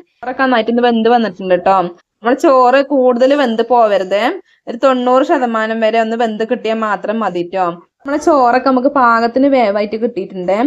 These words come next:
ഇനി നമുക്ക് ഇതിലെ വെള്ളം നന്നായിട്ടൊന്ന് ഊറ്റി കളയാം ട്ടോ. അപ്പൊ ഞാൻ ദാ അതിലത്തെ വെള്ളം ഒന്ന് ഊറ്റി കളഞ്ഞിട്ടുണ്ട്. അപ്പൊ നമ്മളെ ചോറ് കണ്ടില്ല, നല്ല അടിപൊളിയായിട്ട് കിട്ടിയിട്ടുണ്ട്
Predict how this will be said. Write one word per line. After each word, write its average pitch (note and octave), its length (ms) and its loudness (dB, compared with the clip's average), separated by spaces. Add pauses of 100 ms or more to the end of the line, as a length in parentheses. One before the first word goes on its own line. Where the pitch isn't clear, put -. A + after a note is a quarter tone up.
(320)
ഇനി B3+ 120 0
നമുക്ക് C4+ 240 2
ഇതിലെ B3 240 2
വെള്ളം A3+ 220 0
നന്നായിട്ടൊന്ന് A3+ 460 -2
ഊറ്റി F#3+ 240 -8
കളയാം E3+ 340 0
ട്ടോ. F3 100 2 (440)
അപ്പൊ A3 180 -2
ഞാൻ B3 220 2
ദാ B3+ 100 4
അതിലത്തെ A#3+ 300 -2
വെള്ളം A3+ 280 0
ഒന്ന് A#3+ 140 -2 (120)
ഊറ്റി G3+ 260 -6
കളഞ്ഞിട്ടുണ്ട്. F#3+ 540 -4 (480)
അപ്പൊ - 140 -6
നമ്മളെ A#3+ 260 2
ചോറ് A#3 340 4
കണ്ടില്ല, A3 260 -4
നല്ല A3 180 -2
അടിപൊളിയായിട്ട് A3+ 560 -2
കിട്ടിയിട്ടുണ്ട് F3 420 -4